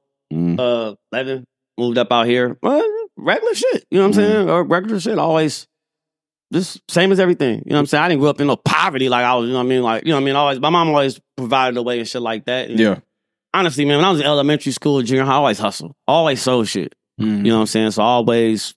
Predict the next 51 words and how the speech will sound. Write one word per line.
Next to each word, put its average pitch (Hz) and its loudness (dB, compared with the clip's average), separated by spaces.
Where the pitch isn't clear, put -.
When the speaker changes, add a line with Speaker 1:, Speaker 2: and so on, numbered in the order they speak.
Speaker 2:
was 110 -2
able 120 0
to 107 0
way, 107 0
make 120 0
money 113 4
legal. 117 2
You 117 -2
know 110 2
what 104 4
I - 4
mean? 107 2
And, - -12
and 90 -6
just 104 -8
survive 107 0
off 113 -2
and 98 -2
do 117 2
off 110 0
that. 120 -2
But - -10
my 175 2
upbringing 170 2
was, 156 -4
you 165 -2
know, 196 -4
regular, 160 2
normal 165 2
sh-, 139 -8
shit. 170 -2
Not, 151 -2
you 160 4
know. 143 6
Speaker 1:
Siblings? 147 2
Speaker 2:
Two 165 4
brothers. 165 2
Yeah, 147 4
that's 147 0
it. 151 2
Uh, 120 2
you 139 2
know, 135 4
moms, 123 2
pops 120 0
gone 117 2
and 110 -2
stuff 117 -4
like 110 -4
that. 113 2
Speaker 1:
Mm. 101 0